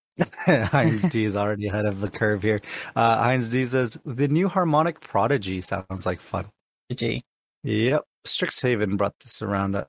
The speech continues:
Speaker 1: uh, no, I'm sorry. That's, this is the, uh, Modern Horizons card. I thought it was the other one.
Speaker 2: Yeah.
Speaker 1: Um, yeah. Harmonic Prodigy is absolutely bonkers with Rael because Ra-, Rael is a wizard,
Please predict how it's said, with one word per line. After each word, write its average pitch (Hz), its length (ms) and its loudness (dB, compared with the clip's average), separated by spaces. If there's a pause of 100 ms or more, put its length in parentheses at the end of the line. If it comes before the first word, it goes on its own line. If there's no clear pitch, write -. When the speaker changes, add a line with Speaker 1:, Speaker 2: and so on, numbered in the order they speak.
Speaker 1:
uh, 147 280 4
no, 160 280 2 (100)
I'm 131 100 -8
sorry. 120 240 2
That's, 131 240 -4
this 143 200 -2
is 135 100 -6
the, 139 220 0
uh, 131 260 2
Modern 135 220 0
Horizons 123 420 -2
card. 90 280 -8 (160)
I 123 80 0
thought 127 180 2
it 120 40 4
was 113 120 2
the 110 100 2
other 107 140 2
one. 95 180 -8 (360)
Speaker 2:
Yeah. 120 340 4
Speaker 1:
Um, 110 200 -4 (580)
yeah. 147 320 0 (420)
Harmonic 156 420 2
Prodigy 139 560 0 (120)
is 120 320 -6 (420)
absolutely 113 960 0
bonkers 104 840 0
with 101 540 -4 (340)
Rael 101 540 0
because 107 520 0 (400)
Ra-, 135 360 2
Rael 143 380 4
is 127 180 0
a 120 480 0 (640)
wizard, 135 420 0